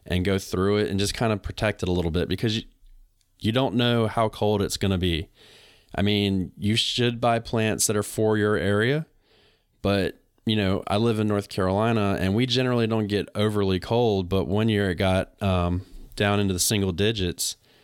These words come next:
and a lot of things died. We had, we had to replace a lot of things and we didn't expect that. You know, when I lived in New England, it would get down below zero a lot, but we had bought everything for that area so it could do that. So it wasn't an issue.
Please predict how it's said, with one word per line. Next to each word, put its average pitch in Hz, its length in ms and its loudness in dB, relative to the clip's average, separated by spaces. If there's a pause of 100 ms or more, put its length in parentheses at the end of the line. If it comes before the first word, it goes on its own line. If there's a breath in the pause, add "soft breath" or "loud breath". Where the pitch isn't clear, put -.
(440 soft breath)
and 92 640 2
a 92 40 -2
lot 104 200 2
of 101 80 -2
things 90 280 -2
died. 95 500 -2 (720 soft breath)
We 92 120 0
had, 92 300 0 (640)
we 101 100 0
had 107 140 0
to 92 100 -2
replace 101 440 -2
a 95 60 0
lot 87 180 2
of 85 80 -2
things 82 400 0
and 92 100 0
we 104 60 0
didn't 98 200 -2
expect 107 440 -2
that. 78 340 -2 (540 soft breath)
You 87 80 -2
know, 87 240 2
when 92 260 -2
I 107 80 2
lived 107 240 0
in 101 100 0
New 98 200 2
England, 104 560 0
it 95 80 -2
would 95 180 0
get 101 180 -2
down 98 260 0
below 95 280 2
zero 98 480 2
a - 20 2
lot, 85 380 0 (580 soft breath)
but 98 220 2
we 107 140 2
had 101 200 0
bought 104 240 2
everything 98 580 0
for 107 380 0
that 90 240 0
area 95 500 0
so 87 640 0
it 90 120 -2
could 85 200 -6
do 101 180 0
that. 76 400 -6
So 95 200 0
it 87 60 0
wasn't 101 260 0
an 95 60 0
issue. 82 380 -2